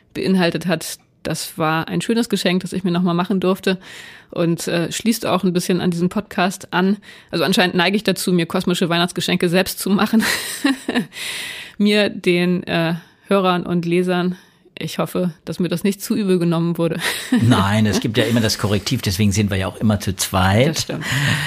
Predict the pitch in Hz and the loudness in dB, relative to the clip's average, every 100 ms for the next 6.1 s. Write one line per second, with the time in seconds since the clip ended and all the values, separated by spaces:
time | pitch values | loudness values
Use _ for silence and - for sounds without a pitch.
0 | - - 104 101 110 117 113 107 104 101 | -4 0 2 2 4 4 4 4 2 2
1 | - 104 92 87 - 117 123 117 113 117 | 2 4 2 0 -2 0 2 2 2 0
2 | 98 95 107 117 107 92 85 - 90 87 | 0 0 2 2 0 -4 -4 -6 -6 -4
3 | 87 - 101 110 - - 104 101 98 - | -4 -2 -2 -2 -4 -2 2 2 2 2
4 | - 180 165 151 156 - - 82 - - | 0 0 0 -2 -6 -10 -10 -10 -6 -2
5 | 107 104 90 95 92 90 87 - 90 85 | 0 0 0 0 2 0 -2 -2 -4 -4
6 | 87 | -4